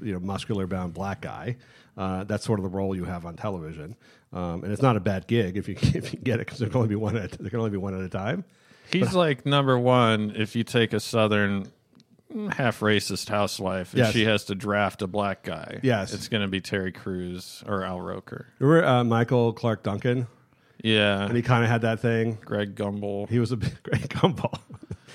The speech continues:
Speaker 2: Well, anyone who's freakishly large
Speaker 1: Oh,
Speaker 2: like
Speaker 1: yeah.
Speaker 2: that, I mean, you do, if you don't wanna scare people,
Speaker 1: Yeah.
Speaker 2: you have to go over the top and let them know that you're not a threat.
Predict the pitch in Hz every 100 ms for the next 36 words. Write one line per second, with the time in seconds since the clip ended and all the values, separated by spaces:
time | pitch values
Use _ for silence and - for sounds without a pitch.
0 | - _ - 202 196 185 226 302 277 220
1 | 151 147 120 - - 135 135 139 - 131
2 | 123 117 110 110 117 113 117 123 117 110
3 | 113 110 107 - 123 127 131 135 123 160
4 | 160 147 131 151 151 127 107 - 120 120
5 | - 104 - 104 95 98 - 139 139 104
6 | 107 113 117 110 - - 107 101 98 -
7 | _ _ _ - - 120 107 110 101 95
8 | 113 107 101 107 98 107 107 101 104 117
9 | 110 101 101 98 92 87 - - 123 95
10 | 92